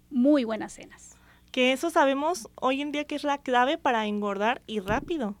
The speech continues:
Speaker 1: Definitivamente, los ayunos prolongados, lejos de ayudar a bajar de peso, al contrario, van a traer alteraciones y aumentos en el peso.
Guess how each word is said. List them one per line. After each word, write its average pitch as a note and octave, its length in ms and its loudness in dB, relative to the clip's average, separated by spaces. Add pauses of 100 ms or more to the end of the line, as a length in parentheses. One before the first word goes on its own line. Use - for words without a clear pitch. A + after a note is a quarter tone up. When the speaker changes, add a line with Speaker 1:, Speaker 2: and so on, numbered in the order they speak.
(240)
Speaker 1:
Definitivamente, A#3+ 880 -2
los A3 200 -4
ayunos B3 360 -6
prolongados, A#3+ 640 -2
lejos B3 580 0
de A3 80 -4
ayudar G#3+ 480 -2
a A3+ 140 -2
bajar A3 380 -2
de B3+ 120 -2
peso, A#3 480 -4 (420)
al B3+ 220 -2
contrario, A3+ 480 0
van A3+ 140 -4
a A#3+ 80 -4
traer A#3 400 -2
alteraciones A#3 1080 -2
y B3 140 -4
aumentos A3+ 640 -4
en A3 100 -8
el G3+ 120 -10
peso. - 340 -12